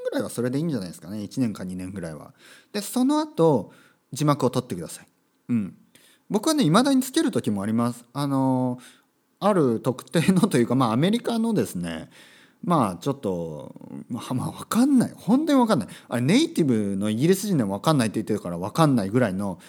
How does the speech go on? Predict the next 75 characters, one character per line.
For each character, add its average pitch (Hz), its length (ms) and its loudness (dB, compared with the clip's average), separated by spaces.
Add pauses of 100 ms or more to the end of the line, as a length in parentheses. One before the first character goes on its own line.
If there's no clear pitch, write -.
(200)
あ - 240 -2
る 403 80 2
じ - 80 -2
ゃ - 60 0
な 120 60 2
い - 20 0
で - 80 -6
す - 80 -14
か。 87 80 -10
ち - 80 -6
ょ - 20 2
っ - 40 -2
と 95 100 -8
ギ 95 100 -6
ャ 107 80 -4
ン 101 80 -8
グ 87 380 -8
の 78 80 -14
も 85 240 -10
の 95 140 -8
だ - 140 -16
っ - 40 -20
た - 180 -16
り - 140 -18
ね。 - 160 -12 (260)
本 311 260 0
当 277 120 0
わ 254 60 2
か 247 120 2
ん 139 80 0
な 95 80 -4
い。 - 40 -14 (360)
な 208 120 -2
の 175 60 0
で、 135 60 0
そ 202 120 -4
う - 20 -2
い - 20 -4
う - 20 -10
時 208 200 -2
は、 101 220 -2
あ 107 60 -8
の、 92 360 -8 (480)
英 135 240 2
語 123 160 2
字 127 100 -2
幕 113 240 -4
を 76 60 -12
つ - 100 -10
け 101 140 -4
ま 73 120 -6
す。 - 240 -8 (180)
<laughs> - 140 -20
本 113 220 0
当 113 100 -4
に。 95 120 -6
そ 143 160 2
う 147 40 4
い 143 40 4
う - 20 4
の 143 120 2
を - 20 -2
見 95 100 -4
る 104 100 -4
時 82 240 -12
は 85 100 -6
英 120 80 2
語 120 120 2
字 110 80 2
幕 87 220 -6
を - 20 -18
つ - 60 -18
け - 100 -14
ま 76 140 -12
す。 - 60 -20